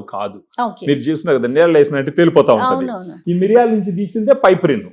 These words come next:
Speaker 1: ఈ పైప్రిన్ ఏం చేస్తది? ఈ పసుపు శరీరంలో బాగా అబ్జర్వ్ అయ్యే విధంగా ఉపయోగపడుతుంది.
Speaker 2: ఓకే.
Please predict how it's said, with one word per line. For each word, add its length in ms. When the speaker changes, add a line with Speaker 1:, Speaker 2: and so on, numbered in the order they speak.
Speaker 1:
ఈ 60
పైప్రిన్ 440
ఏం 60
చేస్తది? 380
ఈ 140
పసుపు 400
శరీరంలో 460
బాగా 260
అబ్జర్వ్ 340
అయ్యే 140
విధంగా 220
ఉపయోగపడుతుంది. 640
Speaker 2:
ఓకే. 220